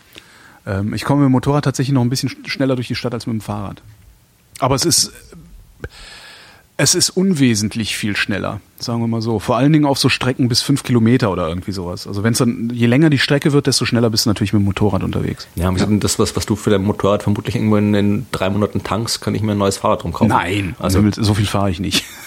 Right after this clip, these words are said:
Speaker 2: Ja, aber wenn du, wenn du quasi, das quasi jetzt dein, dein Hauptfahr-, Fahr-, Fahrrundersatz wäre, also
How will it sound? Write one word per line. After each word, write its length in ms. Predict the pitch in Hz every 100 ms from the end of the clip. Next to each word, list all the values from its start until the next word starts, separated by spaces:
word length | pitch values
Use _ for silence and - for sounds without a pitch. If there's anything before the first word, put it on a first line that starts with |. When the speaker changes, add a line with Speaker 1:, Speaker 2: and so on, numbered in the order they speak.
| -
Speaker 2:
Ja, 160 | 120
aber 180 | 101 110 95 139
wenn 120 | 117
du, 120 | 107 101
wenn 80 |
du 80 | 117
quasi, 300 | 107 98 101
das 180 | 101 -
quasi 160 | 95 92
jetzt 180 | -
dein, 240 | 92 90 87
dein 200 | 90 82
Hauptfahr-, 1080 | 92 - - 76 - 80 85 82 82 85
Fahr-, 400 | - - 87 82
Fahrrundersatz 600 | 82 82 92 69 - 80 -
wäre, 180 | 85
also 220 | 82 82